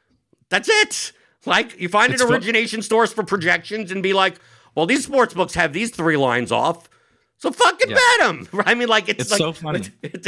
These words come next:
Speaker 2: It's so
Speaker 1: like,
Speaker 2: funny
Speaker 1: if
Speaker 2: you say that 'cause it, it, it really is true. Like, the, the whatever, ten years of, of D F S one hundred percent are the reason why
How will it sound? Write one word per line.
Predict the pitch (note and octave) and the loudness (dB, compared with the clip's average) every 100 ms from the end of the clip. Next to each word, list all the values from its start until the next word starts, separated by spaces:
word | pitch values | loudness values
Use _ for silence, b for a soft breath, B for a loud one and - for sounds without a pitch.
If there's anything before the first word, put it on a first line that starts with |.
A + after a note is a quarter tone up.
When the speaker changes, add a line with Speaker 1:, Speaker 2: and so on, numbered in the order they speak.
| E3+ | -6
Speaker 2:
It's | B2 | 0
so | F3 | 0
Speaker 1:
like, | F#3 | 0
Speaker 2:
funny | D#3+ | 0
Speaker 1:
if | E3+ | -2
Speaker 2:
you | |
say | C3+ C#3+ | 0 0
that | C#3+ B2 | 0 0
'cause | A2+ | 0
it, | A#2+ - | 0 0
it, | B2 | 0
it | C3 C3+ | 0 0
really | C3 C#3+ C3 | 0 0 0
is | B2 A2+ | -2 -2
true. | - B2 | -2 -2
Like, | G#2 G2+ - | 0 -4 0
the, | G#2 F#2+ B B B B - | 0 0 B B B B -4
the | G2+ | -4
whatever, | F2+ G#2+ G#2 G#2 | 0 0 0 -2
ten | - A#2 A#2 | 0 2 2
years | A#2 A2+ G#2+ G#2 - - | 2 2 2 -2 -6 -2
of, | A2 G#2 G2+ F#2 - - | 2 2 0 -4 -8 -4
of | G#2 F#2+ | -4 -2
D | G#2+ G#2 | 0 0
F | - | 0
S | G#2 F#2+ - | -2 -2 -8
one | F2+ G2 A#2 | -6 -2 0
hundred | B2+ B2 A#2+ B2 | 0 -2 -2 -2
percent | A#2 - G2 F#2+ - B B B B - | -4 -2 -2 -2 -6 B B B B -2
are | G2+ G#2+ | 0 0
the | G2+ G#2+ | -2 -2
reason | G#2+ G#2 G#2 G2+ F#2+ | 0 -2 0 0 0
why | F#2 F#2 F2+ F2+ F2+ | 2 2 2 2 -2